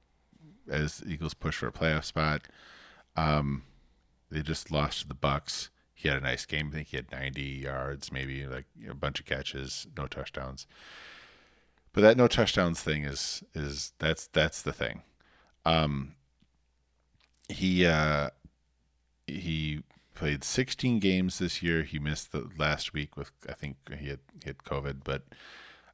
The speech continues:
um, uh,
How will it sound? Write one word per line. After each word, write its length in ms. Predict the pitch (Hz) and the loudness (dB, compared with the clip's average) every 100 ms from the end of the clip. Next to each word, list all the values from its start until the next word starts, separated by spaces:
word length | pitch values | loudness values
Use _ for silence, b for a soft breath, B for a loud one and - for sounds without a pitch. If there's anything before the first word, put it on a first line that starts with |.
| - | -2
um, 380 | 76 69 65 - _ _ _ _ _ _ _ _ _ _ _ _ _ - - _ - | 0 2 -2 -8 _ _ _ _ _ _ _ _ _ _ _ _ _ -20 -20 _ -6
uh, 360 | 76 69 67 | -2 0 -2